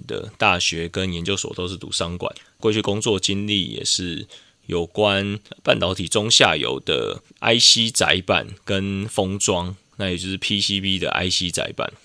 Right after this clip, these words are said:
跟封装相关。那这边有六七年的工作经验，接着是有在光电产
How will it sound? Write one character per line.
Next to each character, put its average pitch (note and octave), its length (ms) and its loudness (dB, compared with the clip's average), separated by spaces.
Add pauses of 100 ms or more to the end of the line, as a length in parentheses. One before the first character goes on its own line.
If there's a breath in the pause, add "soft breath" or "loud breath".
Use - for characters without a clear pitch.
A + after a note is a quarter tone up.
(460 loud breath)
跟 G2 240 -2
封 G2 280 -4
装 F2+ 280 0
相 F2 280 0
关。 E2+ 360 -2
那 G2 160 -2
这 F#2+ 120 -4
边 F#2 140 -2
有 E2+ 120 -6
六 G2+ 160 2
七 G2 140 2
年 E2+ 140 -2
的 E2+ 80 -6
工 F#2+ 160 -4
作 G2 160 2
经 F#2 220 -2
验， F#2+ 180 -2 (160)
接 F2+ 160 -4
着 D#2+ 160 -6
是 - 220 -6
有 D#2 120 -8
在 E2+ 360 -6 (220 soft breath)
光 A#2 200 2
电 A#2+ 220 6
产 - 160 -2